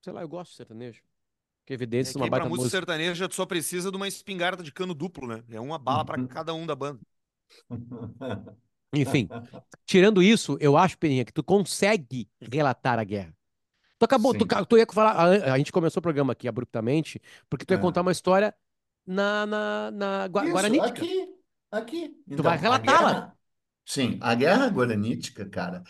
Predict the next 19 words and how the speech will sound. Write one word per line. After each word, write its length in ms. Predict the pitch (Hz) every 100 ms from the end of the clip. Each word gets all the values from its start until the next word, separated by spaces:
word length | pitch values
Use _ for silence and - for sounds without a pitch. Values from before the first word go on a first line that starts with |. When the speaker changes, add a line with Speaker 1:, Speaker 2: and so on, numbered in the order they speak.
| - - _
Speaker 3:
que 100 | 135
aconteceu 520 | - 131 120 - 127
aqui 240 | 127 127
nas 160 | 131 110
nossas 400 | 110 151 175 113
barbas, 580 | 104 101 117 98 - -
e 120 | 160 180
há 40 |
pouquíssimo 640 | 190 302 98 127 127 202 -
tempo 300 | 123 120 113
atrás, 540 | - 90 95 101 -
em 160 | 120 107
mil 180 | 104 139
setecentos 800 | 151 127 - - 98 113 107 95
e 100 | -
cinquenta 460 | 101 95 95 98
e 60 | 107
seis, 580 | - 95 98 101 - - _ _ _ _ _
é, 120 | 117